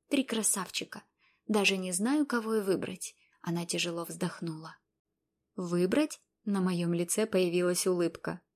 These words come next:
«Ну да, я же не могу сразу за троими бегать. Мне надо выбрать одного.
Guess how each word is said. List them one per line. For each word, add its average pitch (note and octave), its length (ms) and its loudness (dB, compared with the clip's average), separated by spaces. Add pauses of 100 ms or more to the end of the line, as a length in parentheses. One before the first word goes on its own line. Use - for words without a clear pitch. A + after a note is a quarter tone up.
(180)
«Ну F#3 300 2
да, G#3 280 0 (220)
я G#3+ 180 2
же G#3+ 100 0
не G#3+ 120 -2
могу A3 280 0
сразу C4 340 0
за G3 140 0
троими G3+ 420 0
бегать. E3+ 420 0 (260)
Мне F#3+ 180 -6
надо F#3 280 0
выбрать G#3 440 0
одного. F#3+ 580 -4